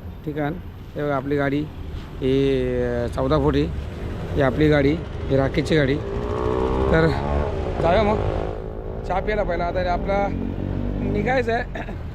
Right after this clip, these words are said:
तर मी म्हटलं निघायच्या अगोदर जरा वगैरे चहा वगैरे पिऊया,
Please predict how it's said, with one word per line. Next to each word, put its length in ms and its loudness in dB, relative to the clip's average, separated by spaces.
तर 60 -4
मी 80 -2
म्हटलं 220 0
निघायच्या 340 0
अगोदर 220 -2
जरा 200 0
वगैरे 240 -2
चहा 200 0
वगैरे 160 0
पिऊया, 300 0